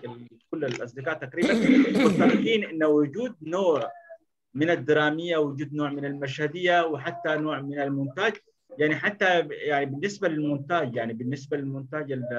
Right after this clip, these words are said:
السينمائي، يعني إحنا نعلم أن المونتاج السينمائي في عدد من الأنواع، في مونتاج متوازي، في مونتاج يعني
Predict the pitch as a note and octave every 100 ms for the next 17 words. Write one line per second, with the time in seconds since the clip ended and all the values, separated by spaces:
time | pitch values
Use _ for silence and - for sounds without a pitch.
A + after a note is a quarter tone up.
0 | - B2 - C#3 D3 F3+ A#2+ G#2 - _
1 | _ _ _ C3+ D3 C#3+ D#3 F3 D#3+ G#3
2 | F3+ C3+ B2+ C#3 C#3 C#3 C#3 F3 D#3 C3
3 | D3+ C#3+ D#3+ D#3 C3+ C#3+ C3+ D#3+ C#3+ C3+
4 | C3+ B2 C3+ D#3+ C3+ B2+ C3 B2+ B2 C3+
5 | B2+ B2+ B2+ B2+ D#3 C#3 C3+ C3+ B2+ B2+
6 | B2+ C3 C3 B2+ B2+ A#2 B2+ B2+